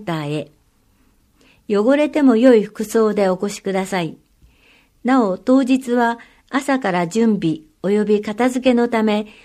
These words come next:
午後二時までは児玉児童センター内では遊べません。お出かけイベントのお知らせ。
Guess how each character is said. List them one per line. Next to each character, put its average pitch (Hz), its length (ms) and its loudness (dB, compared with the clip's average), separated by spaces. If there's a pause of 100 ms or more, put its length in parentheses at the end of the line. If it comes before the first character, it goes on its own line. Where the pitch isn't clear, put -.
(160)
午 262 140 4
後 269 160 2
二 247 160 4
時 277 100 0
ま 226 160 2
で 175 140 -2
は 165 260 -4 (240)
児 269 140 0
玉 247 260 2
児 196 140 -2
童 240 180 4
セ 269 160 2
ン 269 140 4
タ 277 140 2
ー - 20 4
内 180 240 0
で 165 100 -2
は 147 260 -2
遊 196 80 -4
べ 190 140 -2
ま 185 140 -2
せ 180 160 -4
ん。 139 160 -8 (2500)
お 196 140 -2
出 294 160 2
か 294 140 0
け 277 240 0
イ 269 60 2
ベ 226 160 4
ン 185 80 0
ト 160 160 -2
の 151 160 -2
お 165 60 -4
知 190 160 -4
ら 185 100 -2
せ。 180 300 -8